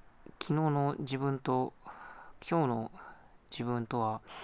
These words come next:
別人であるみたいな考え方もありますけど、やっぱり、えー、手なり、えー、感覚なり、体なりは覚えてるものがあるようですね。うん。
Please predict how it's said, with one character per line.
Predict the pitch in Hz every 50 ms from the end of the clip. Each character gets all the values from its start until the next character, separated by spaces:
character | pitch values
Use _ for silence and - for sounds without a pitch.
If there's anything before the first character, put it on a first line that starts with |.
| - - - - - -
別 | 139 131 127 - 139
人 | 143 160 160 156 156
で | 156 156
あ | 147
る | 131 123
み | 120 117 113
た | - 117
い | 110
な | 110 -
考 | - - 127 123 123
え | 127 123
方 | - 131 - 127
も | 117 110 110
あ | 113
り | 117 123
ま | 127 131
す | - -
け | - 123
ど、 | 113 113 120 110 117
や | 143 147 135
っ | -
ぱ | - 143
り、 | 120 110 107 - - - - - - - - - - - 131
え | 117 117 113 113 113 113 117 117 117 117 113
ー、 | - -
手 | - - 170
な | 156 123 110
り、 | 110 107 107 - - - - - - - - - - - - - - - - - - - - - -
え | 127 117 113 113 113
ー、 | -
感 | - - 139 135
覚 | - - 127 - 135
な | 135 131
り、 | 120 110 104 107 - - - - -
体 | - 135 131 127 139 131
な | 131 131
り | 123 117
は | 107 107 107 104 -
覚 | - 131 135 147 143
え |
て | - 127
る | 117
も | 113 113
の | 110 113
が | 110 113
あ | 120
る | 131
よ | 120 110 107
う |
で | 104 -
す | - - 127
ね。 | 127 127 - - - - - - - - - - - - - - - - - - - -
う | 123
ん。 | 117 117 117 113 110